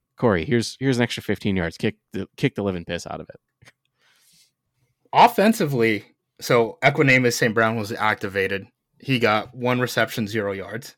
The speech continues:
Speaker 1: He, well, I
Speaker 2: Um,
Speaker 1: thought it was one yard. I thought it was, is it
Speaker 2: I'm looking at the
Speaker 1: officially
Speaker 2: box
Speaker 1: zero?
Speaker 2: score. Yeah, they ga-, they gave him zero. They
Speaker 1: Aw,
Speaker 2: snubbed him.
Speaker 1: shenanigans. He got one.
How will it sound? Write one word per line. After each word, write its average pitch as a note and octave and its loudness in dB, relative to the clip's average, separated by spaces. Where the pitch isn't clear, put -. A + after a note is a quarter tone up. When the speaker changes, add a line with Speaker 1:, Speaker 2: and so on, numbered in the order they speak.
Speaker 1:
He, C3+ 2
well, B2 0
I A2 0
Speaker 2:
Um, G3 -2
Speaker 1:
thought - 2
it G4 2
was F4 4
one C#3 2
yard. A#2+ 0
I - -8
thought - -2
it E4+ 2
was, - -14
is C#3+ 0
it D3 4
Speaker 2:
I'm C3+ 2
looking D#3 0
at D3+ 4
the D3 4
Speaker 1:
officially D3+ 2
Speaker 2:
box C#3 6
Speaker 1:
zero? D4 -4
Speaker 2:
score. G#2+ -2
Yeah, B2+ 4
they B2 2
ga-, C3 4
they B2+ 0
gave C#3 2
him C3+ 0
zero. B2 2
They A2+ -2
Speaker 1:
Aw, F2+ 2
Speaker 2:
snubbed C#3 2
him. G#2+ -2
Speaker 1:
shenanigans. G#2 0
He C#3 0
got A#2 0
one. F2 -10